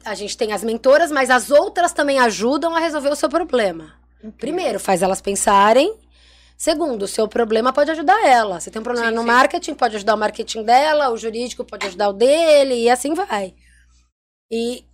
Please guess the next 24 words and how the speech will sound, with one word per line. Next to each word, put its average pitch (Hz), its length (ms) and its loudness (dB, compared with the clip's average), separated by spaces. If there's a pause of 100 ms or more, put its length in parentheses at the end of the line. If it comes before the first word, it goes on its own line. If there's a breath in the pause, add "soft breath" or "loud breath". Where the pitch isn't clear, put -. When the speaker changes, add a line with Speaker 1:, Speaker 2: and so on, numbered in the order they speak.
Speaker 1:
a 247 120 4
gente, 294 240 -4
foi 320 180 0
aí 294 260 4
que 440 100 -6
a 440 40 -4
gente 392 220 -6
começou 320 300 -2
a - 20 4
montar 285 400 2
as 285 100 -2
mentorias. 294 840 -8 (520 soft breath)
E 247 40 -4
aí 262 200 0
eu 349 60 0
sou, 311 180 -6
eu 240 60 -6
sempre 277 320 2
fui 233 160 -4
muito 214 160 -6
estudiosa, 240 680 4
a 208 60 2
Érica 220 480 4
é 170 280 -4